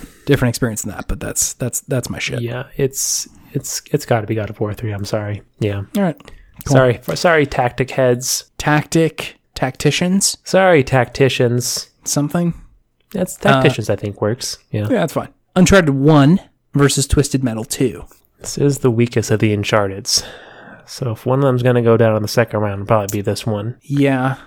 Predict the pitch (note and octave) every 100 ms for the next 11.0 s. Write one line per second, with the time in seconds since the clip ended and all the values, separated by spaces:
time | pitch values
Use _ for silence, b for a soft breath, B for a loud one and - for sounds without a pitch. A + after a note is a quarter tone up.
0 | B - - D3 C#3+ A#2+ A2 A2 A2+ -
1 | _ - A2+ G2+ - - G#2+ G2+ G2+ -
2 | - - - - - G3 _ - - C#3
3 | A2+ G#2+ - _ D#3 - - B3+ G3+ D#3+
4 | B2+ - B2 G#2+ - C#3 B2+ - - F3+
5 | D#3+ C#3+ - - C3+ B2 A2 G#2+ G#2 -
6 | - - - _ - A2+ G#2+ G2+ G2 F#2+
7 | - B B B - A#2 A2+ - C#3 -
8 | - D3+ C3 A#2 - - G2 - G2 E2
9 | G#2+ - - - _ _ - D#3 D3 D#3
10 | D3 C3 C3+ C3 - C3 B2 A#2 A#2 A2